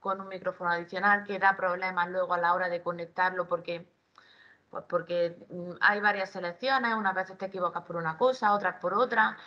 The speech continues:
mm, pasan la semana y, y es que es verdad que cada semana, yo lo siento y os pido disculpas todas las semanas porque, mm, no me gusta, ¿no? Porque podría funcionar en otra aula estupendamente y,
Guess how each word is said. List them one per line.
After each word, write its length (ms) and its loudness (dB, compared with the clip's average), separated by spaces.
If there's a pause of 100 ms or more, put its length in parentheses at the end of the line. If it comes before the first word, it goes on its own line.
(420)
mm, 200 -4
pasan 300 2
la 100 0
semana 600 -2
y, 240 -14 (120)
y 340 -10
es 120 -8
que 100 -8
es 40 -4
verdad 200 -2
que 120 -6
cada 180 0
semana, 580 0
yo 160 -4
lo 80 -2
siento 280 -4
y 60 4
os 80 -2
pido 220 -6
disculpas 540 0
todas 280 2
las 160 -2
semanas 380 -2
porque, 360 -6 (640)
mm, 280 -14
no 100 -2
me 120 0
gusta, 300 -4
¿no? 200 2
Porque 260 0
podría 320 6
funcionar 400 0
en 60 2
otra 260 4
aula 420 2 (340)
estupendamente 1040 -2
y, 1160 -4